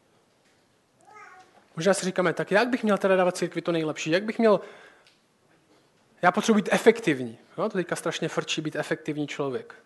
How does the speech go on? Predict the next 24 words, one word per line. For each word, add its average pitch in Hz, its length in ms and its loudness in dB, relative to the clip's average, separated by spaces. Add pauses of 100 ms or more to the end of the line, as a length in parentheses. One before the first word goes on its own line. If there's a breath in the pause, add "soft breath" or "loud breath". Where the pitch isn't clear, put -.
(160)
Já 147 100 0
potřebuji 147 260 -6
pracovat, 185 640 4
makat, 180 500 6 (200 loud breath)
mít 156 140 0
pět 202 280 6
kroužků, 202 640 6
ve 196 100 4
kterých 196 240 2
musím 196 340 0
být, 190 320 6
abych 165 180 0
byl 156 180 2
v 147 100 -12
tomhle 196 280 4
kroužku, 196 360 4
v - 60 -12
tomhle 190 240 2
kroužku, 196 360 2
abych 175 180 0
uměl 202 200 4
tohle, 196 260 2
uměl 196 240 2
tohle, 190 280 6